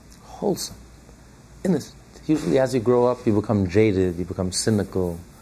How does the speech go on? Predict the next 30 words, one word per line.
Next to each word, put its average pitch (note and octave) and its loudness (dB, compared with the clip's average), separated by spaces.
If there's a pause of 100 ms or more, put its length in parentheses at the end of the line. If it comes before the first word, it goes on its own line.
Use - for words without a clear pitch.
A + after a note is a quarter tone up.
(1400)
You B2+ 2
lose C#3+ 0
touch - -6
with - -10
your - -10
soul. - -6 (160)
You F#2+ -4
lose G2 -2
touch - -4
with G2 -8
your F#2 0
heart. A2 0 (140)
You G2 -2
lose F#2 -4
touch - -8
with - -12
your F2+ -10
soul. - -10
You F2 -2
become F#2+ 0
alienated G#2+ 4
from G#2 -2
yourself. - -6
You're - -2
exiled G#2+ 0
from G#2 -8
yourself. G2 -6
B-, - -6 (460)
brilliant C3 2
people. - -2